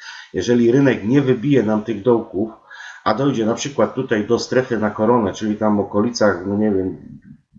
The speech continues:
dwieście pięćdziesiąt tam dwa, dwieście pięćdziesiąt trzy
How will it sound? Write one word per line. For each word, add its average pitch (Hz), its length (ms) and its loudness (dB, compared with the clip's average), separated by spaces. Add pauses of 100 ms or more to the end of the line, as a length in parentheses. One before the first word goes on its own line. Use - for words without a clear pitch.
(380)
dwieście 104 360 -2
pięćdziesiąt 95 560 -6
tam 92 400 -2
dwa, 113 360 0
dwieście 95 340 -8
pięćdziesiąt 92 400 -6
trzy 104 320 -4